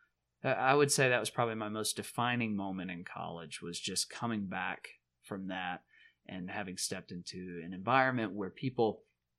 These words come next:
uh, lived such vastly different lives, but really being able to kinda step into that life and see and, and gain empathy and see life through, through their eyes and, and develop those relationships. I, I, I think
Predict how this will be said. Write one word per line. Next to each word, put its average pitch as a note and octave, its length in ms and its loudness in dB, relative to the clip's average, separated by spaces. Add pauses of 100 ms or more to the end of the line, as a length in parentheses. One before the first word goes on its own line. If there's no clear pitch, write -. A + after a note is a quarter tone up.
(180)
uh, G#2 140 -6
lived A2 400 0
such - 360 2
vastly G2+ 460 0
different F2+ 340 -16
lives, C2+ 420 -12 (800)
but A2 120 -4
really A2 240 0
being G2 200 -2
able F#2+ 160 0
to G2 60 -8
kinda F2 200 -6
step - 340 0
into G2+ 180 0
that E2+ 260 -6
life F2+ 440 -8
and F2+ 200 -4
see F2 600 0
and, G2+ 200 -2
and G2 340 -4
gain F#2 240 -2
empathy G2 460 -4
and F2+ 120 -6
see G#2 220 2
life F#2+ 340 -6
through, F#2 280 -6 (520)
through G#2 140 -4
their F2 260 -6
eyes A2 400 6
and, F2 240 -6
and F2+ 320 -8
develop F2+ 360 -6
those F2+ 200 -6
relationships. F2+ 800 -6
I, D#2+ 220 -8 (280)
I, F2+ 120 -8 (480)
I - 20 -10
think - 460 -8